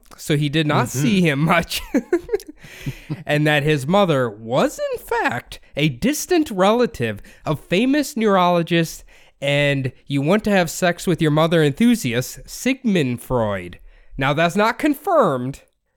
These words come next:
Speaker 1: but it
Speaker 2: Okay.
Speaker 1: is what he says.
Speaker 2: Definitely. Yeah. Uh, it's, it's so funny,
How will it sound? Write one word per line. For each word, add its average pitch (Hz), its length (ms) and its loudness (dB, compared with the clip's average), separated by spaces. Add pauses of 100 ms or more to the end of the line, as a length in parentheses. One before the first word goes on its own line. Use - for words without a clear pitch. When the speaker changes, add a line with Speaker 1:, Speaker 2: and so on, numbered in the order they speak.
(180)
Speaker 1:
but 151 160 2
it 156 80 4
Speaker 2:
Okay. 160 160 4
Speaker 1:
is 143 140 -4
what 180 220 2
he 226 180 -2
says. 104 680 -4 (760)
Speaker 2:
Definitely. 113 640 -2
Yeah. 131 180 2
Uh, 151 220 0 (640)
it's, - 400 -6 (340)
it's 135 160 -4
so 175 180 2
funny, 139 460 0